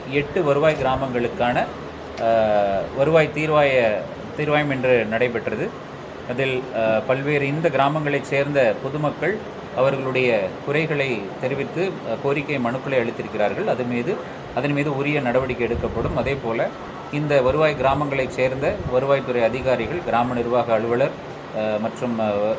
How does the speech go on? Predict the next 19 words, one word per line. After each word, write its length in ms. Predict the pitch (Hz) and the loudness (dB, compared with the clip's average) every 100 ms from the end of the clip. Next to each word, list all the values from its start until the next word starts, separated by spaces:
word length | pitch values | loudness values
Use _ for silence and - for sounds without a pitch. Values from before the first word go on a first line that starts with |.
| 120 | 2
வருவாய் 300 | 127 131 123 | 4 6 4
உதவியாளர், 640 | 120 131 131 120 139 - - - - - - | 2 0 2 2 2 -4 -8 -12 -12 -12 -4
அஹ், 680 | 117 113 107 104 101 98 92 | 2 2 4 2 2 0 -2
I 60 | 127 | -4
mean 120 | 123 | 4
கிராம 260 | 131 143 | 6 6
உதவியாளர் 460 | 135 127 127 117 143 127 | 2 2 4 4 2 -2
மற்றும் 340 | 127 - 147 139 | -6 -4 -4 -4
அவர்களுக்கு 520 | 117 127 127 127 117 120 | -2 0 2 0 0 0
மேல் 200 | 131 131 | 0 0
இருக்கக்கூடிய, 540 | 120 127 117 117 123 117 92 - - - 107 | -2 -4 -4 0 2 2 0 -6 -12 -10 -4
அஹ், 640 | 104 101 98 95 92 90 85 - - - - 113 | -2 0 0 0 -2 -4 -6 -8 -10 -10 -8 -2
ரெவென்யூ 240 | 131 143 | 0 2
இன்ஸ்பெக்டர் 560 | 131 123 131 - 160 175 - - | -2 -2 -4 0 -2 -2 -4 -10
மற்றும், 440 | 123 - 123 110 | -10 -6 -4 -2
அஹ், 260 | 104 98 92 90 - 98 | 0 0 -2 -6 -10 -8
டி 160 | 120 135 | -6 -4
டி 160 | 147 143 | -2 0
அனைவருக்கும் 500 | 120 123 123 127 | 0 0 0 -2